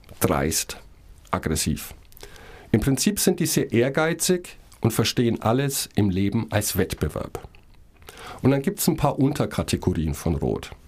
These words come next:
Die können sehr aggressiv werden, wenn sie nicht das bekommen, was sie wollen, sind aber auch schnelle Denker und sind absolut lösungsorientiert. Also lieber eine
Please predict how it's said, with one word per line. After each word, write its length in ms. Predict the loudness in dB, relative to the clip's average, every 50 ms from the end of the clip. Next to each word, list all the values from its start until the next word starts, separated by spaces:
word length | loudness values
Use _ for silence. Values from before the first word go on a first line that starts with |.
| -20 -20 -14 -4
Die 120 | -4 -4 -4 -2 -2
können 340 | 0 2 2 2 2 0 0
sehr 240 | 0 0 0 0 0
aggressiv 560 | -2 0 0 0 0 2 0 0 0 2 2
werden, 300 | 2 2 2 2 0 0
wenn 120 | 0 0
sie 120 | 0 0 0
nicht 200 | 0 0 0 0
das 160 | -2 0 -2
bekommen, 340 | -2 -2 0 2 2 2 2
was 140 | 0 -2 -2
sie 100 | 0 0
wollen, 280 | 0 0 0 0 -2 -4 -8 -16 -20 -20 -20 -20 -20 -20 -20 -20 -18 -20 -20 -20 -20 -20 -20 -20 -20 -20 -20 -18 -4 0
sind 180 | 2 2 2 2
aber 220 | 2 2 2 2
auch 120 | 2 0
schnelle 380 | 2 4 4 4 4 4 2 2
Denker 420 | 2 2 0 2 2 2 0 0 -2 -6 -14 -20 -20 _ -20 -20 -20 -20 -8 0
und 140 | 2 2 4
sind 260 | 4 4 2 2 2 0 0
absolut 520 | 0 0 2 0 0 2 2 2 2 4
lösungsorientiert. 960 | 2 2 2 2 0 -2 0 -2 -2 -2 -2 -4 -4 -4 -6 -6 -6 -6 0 0
Also 180 | 2 4 4
lieber 280 | 4 2 2 2 2 2
eine 440 | 4 2 2 4 4 2 2 0 -2